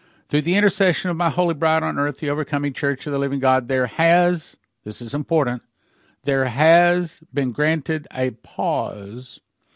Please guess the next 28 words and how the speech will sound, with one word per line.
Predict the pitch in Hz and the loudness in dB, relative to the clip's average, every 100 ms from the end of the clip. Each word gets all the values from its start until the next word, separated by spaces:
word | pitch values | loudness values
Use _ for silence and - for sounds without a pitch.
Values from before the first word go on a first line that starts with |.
| _ _ _ | _ _ _
by | 123 139 | 0 2
this | 160 165 | 4 0
court | - 180 - | 0 0 0
to | - | -2
allow | 165 160 165 | 2 4 4
for | 165 | 2
the | 139 | -4
fullness." | 135 180 185 202 185 - - _ _ _ _ _ _ _ - | -2 0 2 2 0 -4 -16 _ _ _ _ _ _ _ -12
Why? | 113 131 156 190 202 _ _ _ _ | -6 -4 -2 -4 -6 _ _ _ _
For | - | -6
the | 113 127 | -4 -6
fullness. | - 175 202 214 208 - - - _ _ _ - | 2 4 6 4 2 0 -14 -18 _ _ _ -16
Why? | 107 120 143 160 180 196 196 _ _ | -8 -4 -2 0 0 0 -2 _ _
For | - | -4
those | 127 180 190 | 4 4 4
people | - 185 - | 0 -4 -2
whose | 147 160 151 | -4 -4 -2
names | 151 170 151 | -2 -2 -4
are | 151 | -6
written | 156 156 | -6 -4
in | |
the | 156 | -4
book | 151 143 | -4 -6
of | 147 | -2
life | 151 135 135 | 2 2 0
to | 147 | -6
come | - 156 185 | -8 -6 -4
in. | 202 | -6